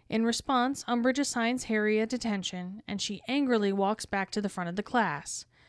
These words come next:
But Harry doesn't care and asks Umbridge if she thinks that Cedric Diggory died of his own accord.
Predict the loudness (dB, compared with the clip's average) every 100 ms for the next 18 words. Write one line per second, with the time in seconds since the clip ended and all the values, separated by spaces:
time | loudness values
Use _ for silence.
0 | _ _ _ -2 0 2 2 2 2 2
1 | 0 0 0 0 -2 -2 0 0 -2 -4
2 | 0 0 0 -2 -8 -4 -4 -2 -4 -4
3 | -8 -6 -4 -2 -2 -2 -4 -2 -4 -4
4 | -2 0 -2 -2 -4 -4 -6 -8 -10 -10
5 | -12